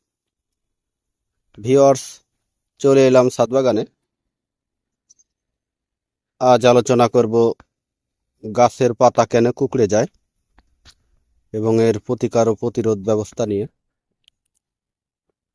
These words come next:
ভিউয়ার্স, ছাদ বাগানের আসলে প্রত্যেকটা বাগানের এবং প্রত্যেকটা গাছেরই একটি কমন সমস্যা, সেটি হচ্ছে গাছের পাতা কুঁকড়ে যাওয়া।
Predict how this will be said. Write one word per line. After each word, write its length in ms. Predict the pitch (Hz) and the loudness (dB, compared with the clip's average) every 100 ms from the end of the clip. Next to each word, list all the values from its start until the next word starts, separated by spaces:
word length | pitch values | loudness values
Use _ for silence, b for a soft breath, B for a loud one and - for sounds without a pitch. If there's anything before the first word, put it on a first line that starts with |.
| _ _ _ _ _ _ _ _ _ _ - | _ _ _ _ _ _ _ _ _ _ -12
ভিউয়ার্স, 440 | 123 156 170 156 - - - | -4 0 2 0 -8 -14 -10
ছাদ 200 | - 110 | -8 -4
বাগানের 440 | 127 123 127 127 113 - _ | 0 2 2 2 -2 -6 _
আসলে 360 | 113 - 117 120 - _ _ _ _ _ - | -12 -8 -4 -4 -6 _ _ _ _ _ -12
প্রত্যেকটা 500 | 170 - 131 - 131 | -8 -6 -6 -4 -2
বাগানের 480 | 117 123 113 104 110 | 4 2 2 -2 -2
এবং 180 | 117 113 110 | -4 -4 -4
প্রত্যেকটা 500 | 113 - 117 101 120 | -8 -10 -12 -12 -10
গাছেরই 520 | 113 107 - 110 113 110 - _ _ _ _ _ _ - | -8 -10 -8 -6 -6 -6 -10 _ _ _ _ _ _ -16
একটি 200 | 104 117 | -12 -8
কমন 340 | - 110 113 110 | -2 0 0 -2
সমস্যা, 360 | 117 107 - 120 - _ _ _ _ _ _ _ _ _ _ _ _ _ _ _ _ - | -6 -6 -8 -12 -12 _ _ _ _ _ _ _ _ _ _ _ _ _ _ _ _ -12
সেটি 280 | - 113 113 | -8 -6 -6
হচ্ছে 340 | 113 - 127 120 - _ _ _ - | -6 -6 -2 -2 -4 _ _ _ -12
গাছের 420 | 107 113 - 117 | -6 -4 -4 -4
পাতা 240 | 135 131 | -2 -4
কুঁকড়ে 340 | 123 143 - 113 | -6 -10 -8 -6
যাওয়া। 240 | 98 98 | -4 -6